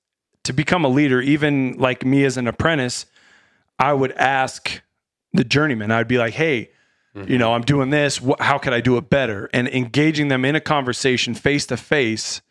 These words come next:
Speaker 1: I think is huge. I mean, and you can put that over everything.
Speaker 2: Mm-hmm.
Speaker 1: Um, you being w-,
Speaker 2: Yeah,
Speaker 1: within
Speaker 2: 'cause
Speaker 1: the
Speaker 2: you're talking
Speaker 1: church
Speaker 2: about, like,
Speaker 1: and
Speaker 2: having questions, like, when you're in kind of that follower stage.
Speaker 1: Yeah.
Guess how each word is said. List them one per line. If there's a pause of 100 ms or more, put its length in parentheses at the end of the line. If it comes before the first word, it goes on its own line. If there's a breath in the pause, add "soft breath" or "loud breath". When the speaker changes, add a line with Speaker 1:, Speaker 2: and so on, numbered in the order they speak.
(640)
Speaker 1:
I
think
is
huge.
I
mean,
and
you
can
put
that (380)
over
everything. (200)
Speaker 2:
Mm-hmm.
Speaker 1:
Um, (360)
you (120)
being
w-,
Speaker 2:
Yeah,
Speaker 1:
within
Speaker 2:
'cause
Speaker 1:
the
Speaker 2:
you're
talking
Speaker 1:
church
Speaker 2:
about,
like,
Speaker 1:
and
Speaker 2:
having
questions,
like,
when
you're
in
kind
of
that
follower
stage.
Speaker 1:
Yeah.